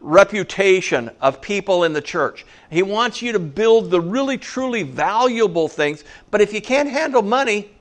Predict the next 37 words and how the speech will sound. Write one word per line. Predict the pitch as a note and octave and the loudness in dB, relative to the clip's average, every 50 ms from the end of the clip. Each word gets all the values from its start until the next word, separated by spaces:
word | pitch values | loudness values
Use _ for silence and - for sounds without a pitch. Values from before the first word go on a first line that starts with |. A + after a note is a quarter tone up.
| _ _ _ _ _ _ - | _ _ _ _ _ _ -8
you | - E3 | -8 -8
probably | - - B3+ C4+ C#4 C4+ C4+ | -4 0 0 2 2 2 2
won't | C4 C4 B3+ A#3 | 0 -2 -4 -4
be | A3+ B3+ A#3+ | -4 -2 -2
able | A#3 A#3 A#3 | -2 0 0
to | A3+ | -2
handle | G#3 A3 A3+ A3 A3 | -2 -2 -2 -2 -2
that | G#3 G#3+ G3+ G#3 | 0 0 2 2
other | A#3 A#3 G#3+ G3+ | 0 0 -2 -4
stuff | - - - F#3 F#3 F#3 | -4 -2 -2 -2 -2 -2
as | F#3 E3+ F3+ | -4 -6 -2
well | F3 F3+ E3+ F3+ G#3+ | 0 0 0 0 0
either. | A#3 G#3+ D#3 B2+ - - _ _ _ _ _ _ _ _ _ _ _ _ _ | -2 -4 -6 -8 -10 -12 _ _ _ _ _ _ _ _ _ _ _ _ _
So | - - - A3 G3+ F#3 F3 - - _ _ _ _ | -6 0 4 4 4 4 0 -6 -20 _ _ _ _
there's | - F#3 F#3 D#3+ D#3+ | 0 0 0 0 0
more | F3+ F#3 F#3 G3 G#3 A#3 C4 C4+ C4+ | -4 -4 -4 0 0 2 4 4 2
important | C#4+ C4+ A#3 A3 G#3 A3 - - A#3 B3 B3+ B3 - A3+ G3+ F#3 | 2 0 -4 -4 -4 -6 -2 0 2 2 2 2 -2 -10 -14 -14
things, | - _ - - G#3+ G#3+ F#3+ D#3+ D3 C#3 C#3+ C#3 C#3 D3 | -16 _ -8 -4 -2 -2 -2 -2 -4 -4 -8 -10 -12 -10
what | D3+ C#3+ D3 C3+ | -4 -4 -4 -4
Jesus | - F#3 F#3 F3+ | -4 -10 -10 -12
is | F3 - | -12 -8
teaching | - F#3+ F3+ - E3 C#3 | -8 -8 -6 -8 -8 -8
here, | C3+ C#3+ - - - - - | -8 -8 -10 -14 -20 -14 -6
there's | - F3 E3 D3+ | -4 -4 -4 -4
more | E3+ F3 F3 F#3 G#3+ B3 C4+ | -4 -4 -2 0 2 2 2
important | C4+ C4 - A#3+ C4 C4 A#3 - G#3 F#3+ | 0 -2 0 0 2 2 0 -2 -10 -12
things | - - G#3+ G3+ F#3+ F3 D3+ | -8 -6 -4 -4 -4 -6 -6
than | F3 E3+ D#3+ D#3+ D#3 | -2 -2 -2 -2 -2
just | D3+ F#3 G#3 G3+ G#3 - - - _ _ _ _ _ _ | -2 0 0 0 0 -4 -6 -12 _ _ _ _ _ _
money. | - C3 C3+ D3 E3 E3+ E3+ D3 A#2 F#2+ - _ _ _ _ _ _ _ _ _ _ _ _ _ - | -12 -8 -4 0 2 2 2 0 -4 -10 -14 _ _ _ _ _ _ _ _ _ _ _ _ _ 0
That's | F3 G#3 B3+ - - | 2 2 2 0 -2
the | G#3+ G#3 G3+ | -4 -4 -2
precursor. | G#3 - A3+ A#3 A3+ - F3 C#3+ B2 - C#3+ C3+ C3+ - - - - | 0 0 0 0 0 0 0 0 0 0 -4 -6 -6 -8 -18 -8 -2
And | - F3+ F3+ | 0 2 2
if | F#3 F3+ | 2 0
you've | G3 G3+ F3+ E3+ | 0 0 0 2
been, | F#3 F#3 F3+ D#3+ | 0 -2 -2 -2